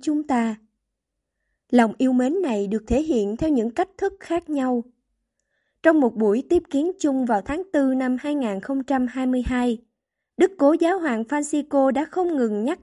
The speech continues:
các tín hữu về tháng năm. Ngài nói với các tín hữu nói tiếng Bồ Đào Nha: "Vào đầu tháng năm này,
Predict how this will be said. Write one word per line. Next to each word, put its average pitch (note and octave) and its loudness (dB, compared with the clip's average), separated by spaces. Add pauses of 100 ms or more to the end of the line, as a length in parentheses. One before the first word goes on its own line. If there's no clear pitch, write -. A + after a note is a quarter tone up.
các D#4+ -6
tín D4 -2
hữu A#3 0
về C#4+ -2
tháng C4 -6
năm. B3+ 0 (1040)
Ngài A3 4
nói G#3+ -2
với D4+ 2
các E4+ 0
tín E4 2
hữu A3 0
nói C#4+ -4
tiếng D#4 0
Bồ G#3+ 0
Đào G3 -4
Nha: A#3 -4 (1080)
"Vào C4 6
đầu A#3 2
tháng D4+ -6
năm C#4 -2
này, G3 -2